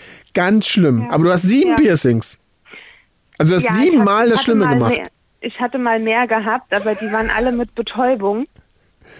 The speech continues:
Speaker 1: Ja.
Speaker 2: <laughs> Weil ich ein Schisser bin.
Speaker 1: Ja.
Speaker 2: Mi, mi, mi.
Speaker 1: Jenny.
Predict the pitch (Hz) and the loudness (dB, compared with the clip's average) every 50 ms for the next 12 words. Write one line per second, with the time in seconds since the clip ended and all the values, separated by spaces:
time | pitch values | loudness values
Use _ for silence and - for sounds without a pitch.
0 | - - - - _ _ _ _ - 131 127 120 117 117 - 294 381 381 - - | -20 -20 -20 -20 _ _ _ _ -6 -4 -2 0 0 -2 0 0 0 0 -2 -2
1 | - 370 370 - - - 339 - - - - - 427 - _ _ _ _ _ _ | -4 -4 -4 -4 -4 -4 -4 -4 -4 -8 -8 -8 -8 -8 _ _ _ _ _ _
2 | _ _ _ _ _ _ _ - - 302 294 311 302 - - 285 294 277 - - | _ _ _ _ _ _ _ -6 -4 -4 -4 -4 -6 -4 -2 -2 -2 -2 -2 -4
3 | - - - 269 240 240 208 226 247 359 480 - - 359 - - 311 427 - - | -6 -2 -2 -2 -2 -2 -2 -4 -4 -4 -4 -6 -6 -8 -6 -4 -6 -6 -6 -6
4 | - - - - - - - - _ _ _ _ _ _ _ _ _ - 117 117 | -14 -10 -10 -10 -10 -12 -20 -20 _ _ _ _ _ _ _ _ _ -2 0 2
5 | 120 120 123 135 _ _ _ _ - - - - - - - 392 370 381 370 370 | 2 2 0 -2 _ _ _ _ -20 -20 -18 -18 -18 -16 -8 -6 -4 -2 -2 0
6 | 370 359 349 349 359 339 320 320 320 370 466 _ - - - 135 143 147 147 139 | 0 -2 -2 -2 -4 -4 -4 -4 -4 -4 -4 _ -4 -2 0 0 2 2 2 2
7 | 135 123 | 2 0